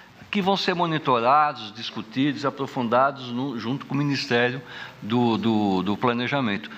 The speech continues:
No tempo, pode chegar isso? Pode chegar isso, pode ser mais até. Isso nós estamos querendo dizer. O que não tem a clareza hoje de falar pra você, ó, então vai ser tanto,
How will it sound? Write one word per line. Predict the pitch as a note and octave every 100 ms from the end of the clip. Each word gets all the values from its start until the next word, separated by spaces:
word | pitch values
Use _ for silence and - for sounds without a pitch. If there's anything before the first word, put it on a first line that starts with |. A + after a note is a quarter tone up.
| -
No | F3+ G#3+
tempo, | A3 G#3 G#3 -
pode | - F#3+ -
chegar | D#3+ B2 C3
isso? | E3+ -
Pode | - A#3
chegar | - C#4+
isso, | A#3
pode | - E4+ -
ser | E4+
mais | E4 F3+ G#3
até. | A#2+ - F#2 E2+ -
Isso | E3+ -
nós | F#3+
estamos | - D3
querendo | C3+ A2+ G#2+
dizer. | G#2 F2 E2 - - - - -
O |
que | B2+ G#3+
não | G3
tem | D3+ E3+ D#3
a |
clareza | A#2+ A#2 G2 A#2+ D#3 G#2+ G2
hoje | A#2 D3+ G2+ G2
de |
falar | - A2 G#2
pra | G#2
você, | F#2+ - D3+
ó, | C3 F#2 - - - -
então | A#2+ A#2 D#3 E3+
vai | F3
ser | - F#3
tanto, | - C3 G#2 - -